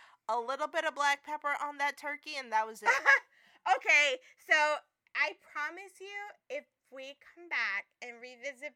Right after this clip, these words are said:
Speaker 2: Bob, let's ma-, let's say maybe as a Father's Day episode, there is an episode in particular about, like, how methodical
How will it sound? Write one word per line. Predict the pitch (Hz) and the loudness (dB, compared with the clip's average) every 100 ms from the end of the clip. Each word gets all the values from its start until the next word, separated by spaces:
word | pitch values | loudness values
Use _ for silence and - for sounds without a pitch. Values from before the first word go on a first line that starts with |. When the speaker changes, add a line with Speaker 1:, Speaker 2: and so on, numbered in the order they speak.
| - | -14
Speaker 2:
Bob, | 214 208 208 | -12 -12 -14
let's | 240 _ | -20 _
ma-, | 277 247 - - | -20 -20 -20 -16
let's | 240 - | -16 -14
say | 269 254 | -16 -16
maybe | 233 233 - | -18 -18 -14
as | 233 262 | -14 -14
a | 294 - | -18 -16
Father's | 196 190 208 - | -16 -16 -20 -20
Day | 226 | -18
episode, | 214 _ - - 220 214 220 - _ _ _ 196 185 | -18 _ -20 -16 -14 -14 -16 -20 _ _ _ _ -8
there | 277 277 285 - | -4 0 -2 -4
is | - 254 240 | -12 -14 -14
an | - - | -12 -12
episode | - 254 - 233 - | -12 -18 -14 -16 -16
in | 226 | -20
particular | - 247 - - 220 220 190 185 - - | -20 -20 -18 -16 -14 -10 -8 -8 -10 -16
about, | 247 190 240 214 208 - | -16 _ -6 -6 -8 -14
like, | 202 202 - 202 | -12 -12 -16 _
how | 233 214 220 220 | -12 -10 -12 -14
methodical | 226 226 - 214 190 208 - 233 | -18 -20 -16 -14 -12 -14 -14 -14